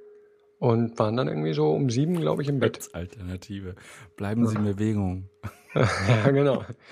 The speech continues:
Speaker 1: Nicht zurückblicken. <laughs>
Speaker 2: Oh Mann,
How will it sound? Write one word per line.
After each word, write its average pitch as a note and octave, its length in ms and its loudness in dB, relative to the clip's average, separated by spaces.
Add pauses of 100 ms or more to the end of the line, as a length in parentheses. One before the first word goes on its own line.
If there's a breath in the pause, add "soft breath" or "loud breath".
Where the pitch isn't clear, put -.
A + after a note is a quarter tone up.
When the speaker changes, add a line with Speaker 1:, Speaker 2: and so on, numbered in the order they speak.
(120 loud breath)
Speaker 1:
Nicht C#3+ 240 0
zurückblicken. C3 640 -2 (180)
<laughs> B2+ 120 -6 (1400 loud breath)
Speaker 2:
Oh D#3 80 0
Mann, C#3 280 0